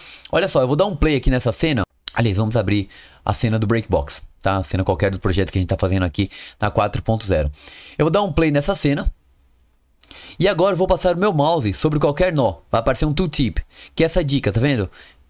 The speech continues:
Voltei pra cena principal, sumiu. Vou passar aqui, apareceu o tooltip, volto, sumiu. Isso na quatro ponto zero ponto quatro. Olha o que acontece na quatro ponto zero ponto três. Vou dar um play nessa cena também.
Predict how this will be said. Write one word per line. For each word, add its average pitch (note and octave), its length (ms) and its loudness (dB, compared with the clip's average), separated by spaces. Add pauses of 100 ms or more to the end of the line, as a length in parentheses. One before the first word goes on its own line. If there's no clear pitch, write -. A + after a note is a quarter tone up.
Voltei D3+ 280 2
pra D3+ 160 0
cena D3 200 0
principal, D3+ 560 0 (300)
sumiu. E3 480 0 (540)
Vou - 80 -4
passar G#2 240 0
aqui, D3+ 340 -2 (100)
apareceu G#2 420 -2
o - 20 0
tooltip, D3 480 -2 (600)
volto, B2 400 0 (120)
sumiu. D3+ 440 0 (280)
Isso C#3 240 2
na D3+ 120 2
quatro C#3+ 380 0
ponto D3 220 -2
zero C#3 180 2
ponto - 220 -2
quatro. A2+ 280 0 (300)
Olha G#3+ 180 2
o A3+ 40 -6
que A#3 80 4
acontece F3 480 0
na D#3 140 2
quatro D3 360 0
ponto D3 220 0
zero C#3 180 2
ponto C#3+ 240 0
três. G2+ 420 -2 (360)
Vou F#2+ 100 2
dar A#2 140 4
um B2 80 0
play A#2 240 2
nessa A2 240 0
cena G#2+ 240 2
também. D#3 360 0